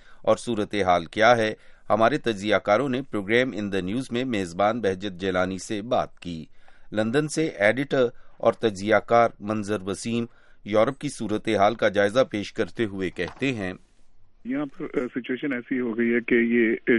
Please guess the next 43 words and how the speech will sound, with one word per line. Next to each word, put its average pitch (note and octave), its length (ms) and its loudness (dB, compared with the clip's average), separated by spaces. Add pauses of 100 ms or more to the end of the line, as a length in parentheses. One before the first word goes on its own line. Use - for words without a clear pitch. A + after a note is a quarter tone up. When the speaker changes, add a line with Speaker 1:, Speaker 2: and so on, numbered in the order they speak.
Speaker 2:
جو A2+ 80 2
روز A2+ 240 2
بروز A2 260 2 (200)
خبریں A2+ 340 4
ایسی A2 280 2
آ G2 140 2
رہی G#2 180 2
ہیں، G#2+ 60 2
اوپر G#2 360 0
سے B2 60 4 (100)
میڈیا G#2 520 2
کی G#2+ 160 -4
coverage G2 400 0
ایسی F#2 320 0
ہے F#2 60 2 (440)
کہ B2 320 2
دو B2+ 260 2
قسم D3 220 0
کے B2+ 80 0
problems G#2+ 460 2
یہاں G2+ 200 2
شروع G#2 220 2
ہو F#2+ 120 2
چکے G2+ 240 -4
ہیں۔ G2+ 120 0
ایک G2+ 240 0
تو A#2 100 2
یہ A2 200 2
ہے G#2 140 0
کہ G#2 220 2 (180)
سیکیورٹی G2+ 400 -2
واقعی F#2+ 440 2
ہی G#2+ 200 0 (180)
feel F#2+ 160 2
کرتے - 300 -2
ہیں، F#2+ 140 2
یہاں F#2+ 140 0
پر F#2+ 140 2
لوگ F#2 220 2 (260)
پریشان G2+ 440 4
ہیں G#2 60 -4
اس G2 120 -8
سے۔ A2+ 100 2